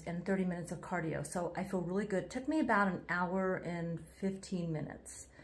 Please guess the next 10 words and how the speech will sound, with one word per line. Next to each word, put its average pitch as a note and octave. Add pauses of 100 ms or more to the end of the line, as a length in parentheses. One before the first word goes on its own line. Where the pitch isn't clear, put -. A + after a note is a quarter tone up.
(540)
Not A3
bad. E3+ (600)
And, F#3+
um, F#3+ (600)
John A3+
went A3+
over G#3
to F#3
the F3+
neighbors. F3